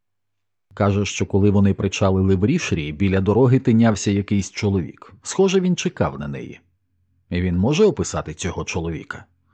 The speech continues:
Ну, коротке чорне волосся, середнього віку, може, за сорок. Каже, що більше нічого не бачив. Зір у нього не дуже добрий.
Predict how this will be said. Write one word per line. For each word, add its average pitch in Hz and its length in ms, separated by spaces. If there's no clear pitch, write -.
Ну, 82 300
коротке 92 460
чорне 82 380
волосся, 95 580
середнього 85 600
віку, 98 460
може, 98 540
за 104 200
сорок. - 520
Каже, 170 240
що - 180
більше 143 340
нічого 131 380
не 123 120
бачив. - 360
Зір 127 360
у 92 60
нього 87 280
не 107 140
дуже 90 360
добрий. 92 480